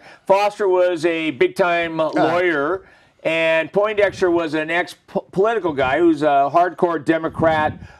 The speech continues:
Speaker 1: uh, fundraiser, but him and Foster, for some reason, who Foster's allegedly a Republican guy,
Speaker 2: Uh-huh.
Speaker 1: but Poindexter's big-time Democrat.
Speaker 2: Yeah.
Speaker 1: So they were running a ranch, a thirty thousand acre ranch, that was the,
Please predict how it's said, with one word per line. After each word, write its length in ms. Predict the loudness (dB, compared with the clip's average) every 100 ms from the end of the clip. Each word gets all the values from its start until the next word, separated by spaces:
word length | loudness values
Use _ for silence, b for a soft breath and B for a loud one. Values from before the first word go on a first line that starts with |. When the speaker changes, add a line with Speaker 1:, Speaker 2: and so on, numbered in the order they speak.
| B
Speaker 1:
uh, 380 | 0 2 2 0
fundraiser, 580 | 0 -2 -2 -2 -2 -2
but 120 | -2
him 140 | -2
and 100 | -2
Foster, 420 | 2 2 2 -4 -8
for 120 | -4
some 200 | -4 0
reason, 260 | 0 -2
who 220 | -4 -2 0
Foster's 480 | 2 2 0 -4
allegedly 880 | -2 0 0 -2 -2 2 4 2 0
a 20 | -2
Republican 720 | -4 0 0 0 -4 -6 -4
guy, 380 | -4 -2 -4 -6 B -2
Speaker 2:
Uh-huh. 180 | 0
Speaker 1:
but 260 | 2 2 0 _ _ _ -2
Poindexter's 640 | -2 0 -4 -2 -4 -2
big-time 500 | -2 0 0 -2 0
Democrat. 560 | -2 -4 -6 -8 -8 B B -6
Speaker 2:
Yeah. 140 | -4
Speaker 1:
So 340 | 0 2 2
they 300 | 2 0 0
were 200 | -2 0
running 400 | 0 0 -2 -6
a 160 | -4 -2
ranch, 640 | 0 0 0 -2 -6 -8
a 60 | -6
thirty 240 | -2 0
thousand 420 | 2 2 2 -2 -6
acre 220 | -4 -4
ranch, 540 | -2 0 0 -2 -8 b b b -2
that 300 | 0 0 -4
was 540 | -4 -2 -2 -4 -8 -10
the, 420 | -4 -2 0 -2